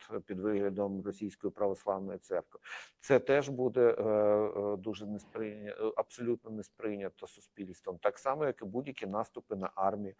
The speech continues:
Це призведе до того, що дійсно тоді будуть уже під офісом президента знову таки уже і картонки, а можливо, уже щось і біль-, і, і серйозніше за картонки.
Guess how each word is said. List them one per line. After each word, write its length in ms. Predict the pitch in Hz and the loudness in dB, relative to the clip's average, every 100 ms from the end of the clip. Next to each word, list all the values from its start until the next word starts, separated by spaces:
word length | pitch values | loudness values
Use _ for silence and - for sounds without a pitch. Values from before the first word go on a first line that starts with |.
| - - - - | -16 -16 -18 4
Це 160 | 170 | 6
призведе 560 | 202 180 127 123 120 180 | 6 4 2 2 4 4
до 120 | 160 | 4
того, 340 | - 170 208 175 | 4 6 6 2
що 720 | - - 139 127 123 117 110 | -2 2 8 10 12 10 8
дійсно 420 | 104 123 196 180 156 | 2 -4 -4 -4 -6
тоді 320 | 113 107 147 | -6 -4 -2
будуть 520 | 131 139 143 - - | 0 2 2 0 -4
уже 260 | 123 113 120 | -2 4 4
під 260 | 117 110 104 | 4 2 4
офісом 400 | 123 120 - 95 | 2 0 -4 -2
президента 680 | 92 87 85 104 180 156 | -2 -2 2 4 4 0
знову 380 | 95 92 123 165 | -2 2 4 2
таки 360 | - 98 - 113 - - - | 0 -4 0 -2 -2 -16 -2
уже 300 | 113 104 135 | 0 4 2
і 140 | - | 2
картонки, 640 | - 107 95 156 170 - | 0 0 6 6 6 6
а 60 | 107 | 4
можливо, 520 | 98 95 123 156 139 | 4 0 2 4 6
уже 320 | 120 104 113 | 6 4 2
щось 360 | 131 117 123 - | 0 2 0 0
і 40 | |
біль-, 280 | 135 120 98 | -2 0 0
і, 220 | - 117 | 0 -2
і 100 | - | -2
серйозніше 640 | 113 143 135 90 76 73 87 | 0 2 4 2 0 -8 -8
за 140 | 82 | -8
картонки. 640 | 87 - - - 73 76 | -6 -6 -4 -6 -6 -10